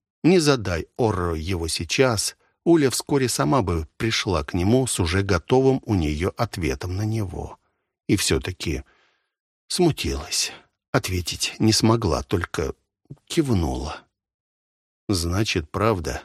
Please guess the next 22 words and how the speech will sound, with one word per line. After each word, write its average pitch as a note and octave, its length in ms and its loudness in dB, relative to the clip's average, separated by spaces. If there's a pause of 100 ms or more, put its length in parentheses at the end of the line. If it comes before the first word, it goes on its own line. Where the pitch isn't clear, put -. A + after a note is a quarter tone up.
(360)
вздохнул F#2+ 580 0
посол F#2+ 440 0
божественной D#2 840 -2 (100)
Агнии. D2 600 -8 (1500)
«Я A#2+ 300 6
иногда G2+ 400 2
думал G2+ 420 2
об E2+ 180 -4
этом, D2+ 340 -4
только D#2+ 600 -6 (360)
не A#2+ 120 4
мог G2+ 240 2
поверить. G#2 680 0 (260)
Сколько - 580 0
тебе, C#3 280 0
Уля? B2+ 480 2 (540)
Мне G#2+ 300 4
кажется, F2 520 -2
нет F2+ 440 -2 (120)
и G#2+ 80 -2
двадцати E2+ 520 -4
двух». E2 560 -2